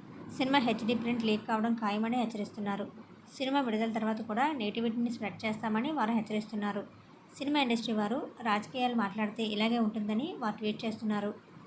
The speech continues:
పృథ్వీతో క్షమాపణ చెప్పించేందుకు గాను విశ్వక్సేన్, సాహు గార్పడి ప్రయత్నాలు చేస్తున్నట్లు తెలుస్తుంది. ఆయన ఇంత ఈజీగా క్షమాపణ చెప్పే రకం కాదని కొందరు అభిప్రాయం వ్యక్తం చేస్తున్నారు. మొత్తానికి లైలా సినిమాకు పాజిటివ్ బజ్ క్రియేట్ అయింది.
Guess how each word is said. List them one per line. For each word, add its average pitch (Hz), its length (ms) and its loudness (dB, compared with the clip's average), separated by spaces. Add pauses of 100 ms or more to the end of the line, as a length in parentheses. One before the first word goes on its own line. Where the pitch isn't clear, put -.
(440)
పృథ్వీతో 294 500 4
క్షమాపణ 226 420 2
చెప్పించేందుకు 214 640 0
గాను 208 200 0 (100)
విశ్వక్సేన్, 226 680 -2
సాహు 220 300 0
గార్పడి 220 420 0
ప్రయత్నాలు 214 420 -2
చేస్తున్నట్లు 214 460 -4
తెలుస్తుంది. 208 520 -2 (500)
ఆయన 262 220 0
ఇంత 226 180 0
ఈజీగా 226 380 2
క్షమాపణ 220 480 -2
చెప్పే 226 260 -4
రకం 208 260 -4
కాదని 214 480 0
కొందరు 214 300 -2
అభిప్రాయం 220 360 0
వ్యక్తం 208 260 -2
చేస్తున్నారు. 208 520 -2 (480)
మొత్తానికి 262 520 2
లైలా 220 300 0
సినిమాకు 214 440 -2 (240)
పాజిటివ్ 214 440 0
బజ్ 220 180 2
క్రియేట్ 208 280 -2
అయింది. 202 360 -2